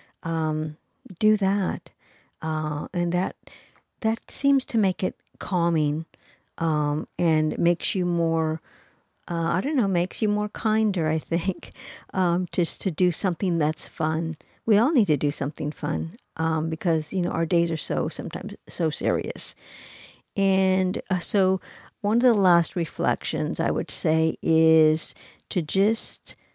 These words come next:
be nourished in your mind, body, and spirit, and, um, take the time to do what I call, um, a body scan.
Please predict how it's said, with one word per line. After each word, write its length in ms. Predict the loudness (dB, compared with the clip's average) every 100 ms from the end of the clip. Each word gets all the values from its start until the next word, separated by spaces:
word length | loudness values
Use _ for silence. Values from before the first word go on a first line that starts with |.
| _ _ _ _ _ -8 0
be 560 | 4 6 6 4 0 -6 _ _ -4
nourished 840 | 0 2 2 2 2 -2 -8 -12 _ _ _ _ _ _ -2
in 200 | 2 4
your 160 | 2
mind, 680 | 2 2 2 4 2 0 -4 -14 -10
body, 720 | -2 0 2 2 2 0 -2 _ _
and 220 | -2 -2
spirit, 800 | -2 -4 0 2 2 0 -2 -10 -18 _ _ _ _ _ -2
and, 760 | 2 4 2 2 2 0 -4 -4
um, 440 | -4 -2 -2 -4 -8 _ _ -18 _
take 240 | -2 0
the 60 | -4
time 580 | -2 0 2 2 0 -4 -14 -20 _ _
to 100 | -8
do 240 | 0 4 4
what 140 | 4
I 140 | 2 0
call, 520 | 0 2 2 2 -2
um, 380 | -4 -2 0 -2 -4
a 60 | -2
body 320 | 4 4 4
scan. 520 | 2 0 2 2 0